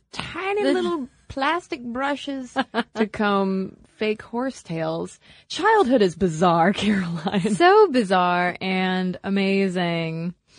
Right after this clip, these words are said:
Speaker 2: But yeah, so this is all in the eighties. This is, you know, when Kristen and I, <laughs> back when Chris, Kristen and I were growing up. But, um, the whole thing was rebooted back in twenty ten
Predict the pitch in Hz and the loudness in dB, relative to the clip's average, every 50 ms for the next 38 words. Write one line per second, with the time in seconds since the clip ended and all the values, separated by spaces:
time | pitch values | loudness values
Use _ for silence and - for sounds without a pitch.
0 | _ - - - - - 311 - - 320 320 403 427 370 302 - - - 349 339 | _ -20 -20 -20 -20 -20 -12 -2 -2 2 4 4 4 4 2 -2 0 4 6 6
1 | 339 330 311 262 381 427 453 440 440 381 392 392 370 349 - - 233 247 240 254 | 8 6 6 4 4 2 4 4 6 6 6 6 4 2 2 4 4 4 4 2
2 | 254 254 254 226 - 269 294 - 320 285 240 226 247 240 202 180 180 185 185 190 | 2 0 0 0 -2 -6 -4 -2 -2 -2 0 0 0 0 2 0 0 0 0 -2
3 | 190 185 - 294 349 349 - 285 233 208 196 180 202 - - - 185 233 294 262 | -2 0 2 2 0 2 0 -2 0 0 0 -2 -4 -6 -8 -4 2 2 2 2
4 | - 269 247 226 196 190 254 254 214 190 - - - - - 320 262 190 - 240 | 2 0 -2 -2 0 0 0 0 0 -2 -4 -8 -10 -2 0 0 0 0 -2 -4
5 | 220 214 214 196 196 - 240 240 226 262 214 175 196 208 202 214 180 165 160 - | -2 -2 -2 -2 -2 -4 -4 -4 -2 0 0 0 -2 -4 -6 -6 -6 -8 -8 -12
6 | - - - - - - 285 - 285 285 285 277 262 254 254 254 240 262 - - | -16 -20 -20 -20 -20 -20 -6 2 4 6 6 8 8 6 6 6 4 2 2 2
7 | 359 339 381 392 392 - _ - 302 302 294 269 233 214 196 202 233 247 254 196 | 2 4 4 4 2 0 _ -2 -2 0 2 2 2 0 0 0 0 2 2 6
8 | 220 220 220 208 190 175 165 160 156 - 180 185 196 - 214 202 - - - 226 | 8 8 8 8 6 4 0 0 0 2 2 2 2 0 -2 -2 -2 -2 -2 0
9 | 233 247 262 262 - - 214 180 175 170 160 160 170 190 | 0 2 0 0 -2 -2 -4 -2 -2 -2 -4 -6 -8 -10